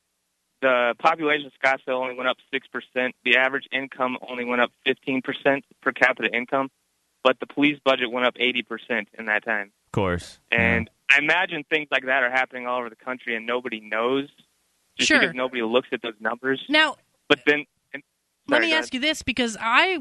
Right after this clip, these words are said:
Speaker 3: one time tried to look at the budget of Keene, and it is
Speaker 2: Oh.
Speaker 3: humongous. It is
Speaker 2: Anyone
Speaker 3: a
Speaker 2: cross-eyed
Speaker 3: huge
Speaker 2: and passed
Speaker 3: book.
Speaker 2: out?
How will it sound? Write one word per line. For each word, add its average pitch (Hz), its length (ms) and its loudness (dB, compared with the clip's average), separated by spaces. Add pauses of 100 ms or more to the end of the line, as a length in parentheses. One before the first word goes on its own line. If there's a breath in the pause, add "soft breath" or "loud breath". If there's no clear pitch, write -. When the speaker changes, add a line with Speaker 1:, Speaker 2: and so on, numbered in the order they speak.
(180)
Speaker 3:
one 247 280 0
time 214 420 2
tried 196 680 0
to 214 100 -2
look 196 340 -2
at 185 280 2
the 190 80 -2
budget 185 340 2
of 180 140 -6
Keene, 196 340 0
and 214 160 2
it 294 240 0
is 233 200 2
Speaker 2:
Oh. 95 180 2
Speaker 3:
humongous. 247 920 0
It 240 100 2
is - 80 4
Speaker 2:
Anyone 277 180 4
Speaker 3:
a - 40 -10
Speaker 2:
cross-eyed 113 480 2
Speaker 3:
huge 107 80 0
Speaker 2:
and 98 180 -12
passed - 320 2
Speaker 3:
book. 101 80 -4
Speaker 2:
out? 113 180 -4